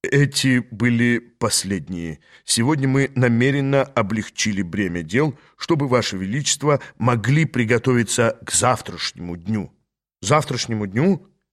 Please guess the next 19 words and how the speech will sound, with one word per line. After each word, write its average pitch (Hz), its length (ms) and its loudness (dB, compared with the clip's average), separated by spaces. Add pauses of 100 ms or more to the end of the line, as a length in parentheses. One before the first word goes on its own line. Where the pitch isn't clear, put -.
(240)
Вопрос 143 400 0
вылетел 175 420 -2 (140)
рефлекторно. 151 840 0 (320)
На 120 140 2
самом-то 123 420 0
деле 135 240 2
меня 139 220 2
не 147 100 2
волновало, 170 520 4 (160)
что - 220 0
произойдет 123 560 0
завтра. 120 420 0 (240)
Моя 104 280 2
задача 127 380 0
выполнена. 139 640 0 (260)
Сегодняшний 170 600 2
день 143 340 2
я 120 260 2
пережил, 120 580 0